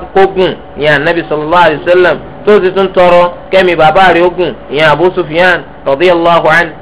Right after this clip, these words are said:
tó sì tún tọrọ kẹ́mi ọmọ ìyá rẹ̀ ó gùn, ìyẹn Muawiya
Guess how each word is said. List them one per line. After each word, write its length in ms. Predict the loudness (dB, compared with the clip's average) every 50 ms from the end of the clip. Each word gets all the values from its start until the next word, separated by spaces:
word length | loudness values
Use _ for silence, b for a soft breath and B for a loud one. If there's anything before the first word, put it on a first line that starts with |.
| -20 -20 -6
tó 100 | 0 0 0
sì 140 | 0 0 -4
tún 200 | -4 -4 -4 -2
tọrọ 340 | 0 2 2 4 4 2 2 0 -4 -12 -18 -4
kẹ́mi 260 | -2 0 0 2 2
ọmọ 200 | 0 0 0 0
ìyá 300 | 0 2 2 2 2 2
rẹ̀ 100 | 2 2
ó 60 | 2 0
gùn, 220 | 0 -4 -6 -6 -8 -12 -20 -14
ìyẹn 260 | -6 -4 -2 -2 -2
Muawiya 600 | -2 -2 0 0 2 2 4 4 4 4 4 2